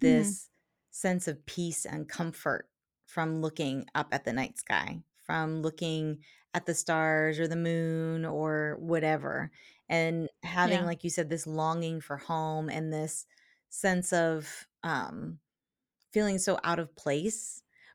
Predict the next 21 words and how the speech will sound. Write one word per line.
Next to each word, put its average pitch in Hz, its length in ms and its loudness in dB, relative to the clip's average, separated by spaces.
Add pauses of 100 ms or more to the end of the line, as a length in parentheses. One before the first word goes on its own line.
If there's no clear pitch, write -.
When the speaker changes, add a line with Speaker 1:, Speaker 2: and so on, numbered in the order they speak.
(100)
Speaker 2:
But 196 120 4
it's 190 200 2
also 220 580 4
Speaker 1:
Mm. - 20 4
Speaker 2:
this 185 260 0
feeling 165 640 -4
of, 160 680 -6 (520)
excuse 180 340 -4
the 160 100 0
language, 160 420 -2
but - 220 0
what 156 180 -4
the 202 80 -4
fuck 226 220 -2
is 180 120 -2
wrong 180 160 2
with 175 140 0
all 151 80 2
the 147 100 -4
people 151 280 -6
here? 139 380 -4